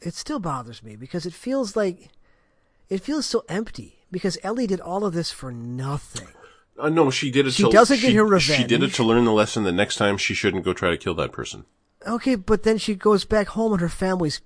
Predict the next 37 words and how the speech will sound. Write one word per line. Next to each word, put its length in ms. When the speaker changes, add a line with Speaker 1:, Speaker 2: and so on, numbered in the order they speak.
Speaker 1:
gone. 300
Speaker 2:
They're 80
all 120
gone, 200
just 220
like 100
she, 140
she 200
said 200
they 60
would 180
be. 160
Ellie 180
Speaker 1:
And 80
Speaker 2:
was 120
Speaker 1:
so 60
Speaker 2:
told. 400
Ellie 180
was 160
told. 240
Speaker 1:
She 100
was, 460
and 160
she 100
was, 340
so 200
at 160
the 180
end, 420
at 140
the 140
end 160
of 120
this, 160
Ellie 300
is 400
alone, 760